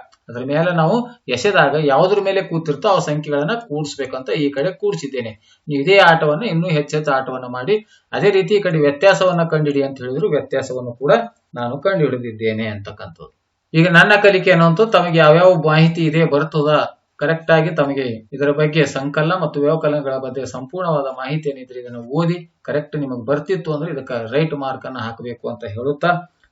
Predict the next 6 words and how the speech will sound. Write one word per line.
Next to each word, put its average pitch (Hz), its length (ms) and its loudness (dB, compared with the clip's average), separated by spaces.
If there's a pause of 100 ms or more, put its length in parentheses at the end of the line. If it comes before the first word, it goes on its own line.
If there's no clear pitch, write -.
(140)
ನಾನು 127 260 0 (480)
ಈ 127 160 -8
ಕಲಿಕಾ 180 400 4
ಫಲ 151 200 2
ಎರಡು 120 440 2 (400)
ಅಂದ್ರೆ 123 260 -4